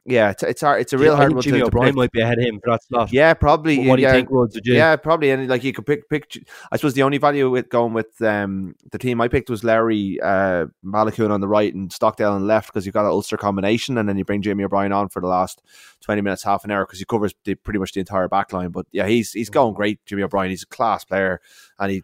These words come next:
Speaker 1: the, he deserves to play,
Speaker 2: Pass
Speaker 1: really.
Speaker 2: was gorgeous, wasn't it? The
Speaker 1: Yeah.
Speaker 2: pass was really, like, I loved Ke-, do you know what I loved about it? People are, when they are in that space, even the bit about Keenan, um, it's a real nice thing for younger players. If you watch that, he just straightens slightly and gives it. He doesn't actually have to draw anyone. He knows that when the ball goes to Ke-, to, uh,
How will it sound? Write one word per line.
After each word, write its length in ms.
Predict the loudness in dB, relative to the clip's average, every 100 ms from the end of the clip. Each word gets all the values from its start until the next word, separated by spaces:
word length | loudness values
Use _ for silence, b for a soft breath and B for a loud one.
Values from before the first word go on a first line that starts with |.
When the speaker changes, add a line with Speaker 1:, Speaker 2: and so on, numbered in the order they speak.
| _ _
Speaker 1:
the, 80 | -6
he 160 | -2 -2
deserves 400 | 0 2 2 0
to 60 | -2
play, 140 | 2
Speaker 2:
Pass 180 | 4 4
Speaker 1:
really. 100 | 2
Speaker 2:
was 100 | 0
gorgeous, 440 | 4 6 4 2 -6
wasn't 220 | -4 2
it? 200 | 0 0
The 80 | -2
Speaker 1:
Yeah. 120 | 2 4
Speaker 2:
pass 300 | 4 2 -2
was 200 | -4 -2
really, 260 | 0 2
like, 160 | 4 4
I 100 | 4
loved 380 | 4 2 2 0
Ke-, 280 | 2 2
do 20 | -2
you 60 | -4
know 100 | 0
what 80 |
I 60 | 0
loved 280 | 0 -2 -2
about 260 | -2 -2
it? 140 | -2 B B B B
People 300 | -4 -2 2
are, 120 | 2 2
when 160 | 0
they 140 | 2 2
are 100 | 2
in 100 | 2
that 180 | -2 -2
space, 460 | 0 2 2 0
even 180 | -2 0
the 60 | 2
bit 180 | 2
about 220 | 4 0 2
Keenan, 540 | 0 0 -4 -8 -10 -10
um, 640 | -4 -2 -2 -4 -8 -14 _ -20 B B B B
it's 100 | -4
a 40 | 2
real 160 | 4
nice 220 | 4 0
thing 140 | 0 -2
for 100 | 0
younger 320 | 2 2 0
players. 320 | 2 0 0
If 80 | -4
you 80 | -2
watch 320 | 0 0 -2
that, 220 | -2 -2
he 160 | -4 -8
just 200 | -8 -10
straightens 480 | -2 2 2 0 -8
slightly 460 | 0 0 2 -4
and 100 | -6
gives 220 | -2 -2
it. 80 | -2
He 60 | -6
doesn't 200 | -6 -4
actually 260 | -6 -4
have 180 | -4 -4
to 60 | -6
draw 340 | -4 0 2
anyone. 260 | 0 -2 -4
He 120 | -4
knows 360 | -2 0 0 -2
that 100 | -4
when 100 | -4
the 80 | -4
ball 260 | 0 0
goes 300 | 0 -2 -2 -6
to 120 | -10
Ke-, 320 | -6 -6 -8
to, 280 | -6 -4 -2
uh, 140 | -2